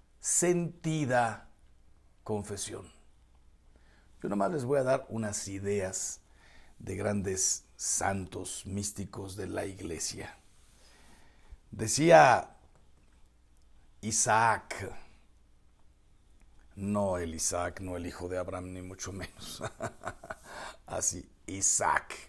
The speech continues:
un predicador medieval. "Cristo no quiere perdonar nada sin la iglesia". Evidentemente, antes de que Cristo viniera al mundo, antes de que la iglesia llegara a todas partes, ya sabemos,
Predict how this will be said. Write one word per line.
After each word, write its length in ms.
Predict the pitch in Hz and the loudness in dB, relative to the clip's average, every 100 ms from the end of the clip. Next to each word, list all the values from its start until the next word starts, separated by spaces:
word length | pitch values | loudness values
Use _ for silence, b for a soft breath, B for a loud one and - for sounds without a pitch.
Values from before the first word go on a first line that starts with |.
| b b b - | b b b -10
un 160 | 98 | -8
predicador 720 | 87 92 87 - 90 87 80 - - - - | -4 -6 -6 -2 -2 -2 -6 -10 -20 -20 -14
medieval. 640 | - 92 90 95 - - - - - - b b b b b b b b b - | -6 -4 -4 -6 -8 -12 -14 -20 -20 -20 b b b b b b b b b 2
"Cristo 640 | 190 220 247 185 - 220 226 | 10 10 12 8 10 10 10
no 440 | 180 208 220 214 | 12 12 12 10
quiere 380 | 190 185 196 185 | 6 6 8 6
perdonar 800 | 185 160 156 135 127 127 123 113 | 6 4 6 4 2 4 2 2
nada 760 | 110 110 110 113 104 101 104 - - - | -2 0 2 4 4 2 0 -8 -20 -20
sin 560 | - - - 101 95 90 | -6 0 0 0 -4 -4
la 120 | 87 | -4
iglesia". 600 | 87 87 78 73 - - - | -4 -6 -6 -4 -4 -6 -10
Evidentemente, 1080 | 95 90 87 87 101 131 147 107 76 71 B B B | -6 -4 -6 -4 -2 0 0 -2 -6 -12 B B B
antes 380 | 98 95 101 98 | -8 -8 -8 -8
de 80 | 98 | -10
que 100 | 98 | -10
Cristo 340 | 98 - 95 | -10 -10 -8
viniera 200 | 101 101 | -6 -6
al 140 | 101 | -6
mundo, 420 | 101 123 131 95 92 | -6 -4 -4 -4 -6
antes 300 | 90 95 104 | -8 -10 -10
de 100 | 98 | -10
que 100 | 95 | -8
la 120 | 92 | -6
iglesia 420 | 92 95 92 98 | -6 -8 -8 -8
llegara 360 | 101 92 92 90 | -8 -8 -8 -8
a 80 | - | -10
todas 240 | - - | -12 -14
partes, 500 | - 101 98 - 101 | -2 0 0 -6 -10
ya 140 | 101 | -6
sabemos, 560 | - 104 104 98 95 | -6 -4 -6 -6 -10